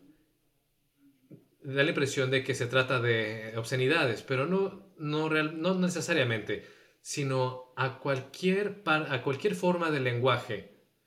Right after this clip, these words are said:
Es el abuso del lenguaje. De hecho, en, en la, en la traducción en español, el, la traducción es, es más cercana al original,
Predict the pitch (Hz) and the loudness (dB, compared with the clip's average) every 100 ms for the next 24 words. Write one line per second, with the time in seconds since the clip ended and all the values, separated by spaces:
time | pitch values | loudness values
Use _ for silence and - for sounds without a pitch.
0 | _ 143 135 - 135 120 214 262 - 120 | _ -2 -2 0 0 0 -2 -2 -2 0
1 | 156 - - - _ - 120 113 107 113 | -2 -4 -14 -20 _ -4 -2 -2 -2 2
2 | 110 98 98 - _ _ _ _ _ _ | 2 0 -10 -10 _ _ _ _ _ _
3 | _ _ _ _ _ _ _ _ _ _ | _ _ _ _ _ _ _ _ _ _
4 | _ _ _ - 123 151 - 156 139 135 | _ _ _ -2 2 2 2 -2 -2 -4
5 | 135 123 117 113 113 113 117 113 113 123 | -4 -2 2 2 0 -4 -4 -2 0 -2
6 | 117 156 151 123 123 135 139 139 - - | -2 -4 -4 -4 -2 0 -2 -6 -20 -20
7 | _ 127 135 123 117 113 117 120 123 120 | _ 0 2 2 0 -2 -2 -2 0 -2
8 | - 151 135 - 127 143 175 165 - 127 | -2 -2 -2 -2 -4 -2 -2 -2 0 0
9 | 113 107 107 - 120 123 135 | 0 0 -2 -2 0 2 0